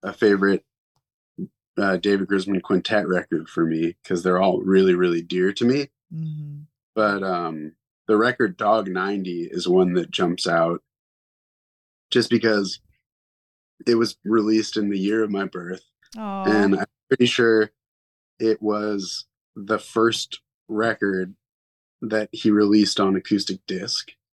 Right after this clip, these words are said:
Speaker 1: which is really special. And I'm, I'm pretty sure it's the, the first record that was recorded in that studio in Mill Valley, which is the s-, studio space where my dad and Jerry made all their recordings and where my dad made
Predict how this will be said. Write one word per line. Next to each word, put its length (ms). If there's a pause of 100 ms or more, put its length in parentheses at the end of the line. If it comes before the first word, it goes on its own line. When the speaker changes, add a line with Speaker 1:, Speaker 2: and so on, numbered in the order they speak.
(540)
Speaker 1:
which 180
is 140
really 200
special. 500
And 140
I'm, 200 (120)
I'm 220
pretty 220
sure 240
it's 140
the, 120 (140)
the 160
first 320
record 340
that 120
was 220 (320)
recorded 680 (1040)
in 220
that 300
studio 640 (880)
in 160
Mill 160
Valley, 340
which 180
is 160
the 80
s-, 240 (180)
studio 380
space 360
where 120
my 140
dad 240
and 140
Jerry 220
made 220
all 180
their 180
recordings 680 (960)
and 200
where 120
my 140
dad 300
made 260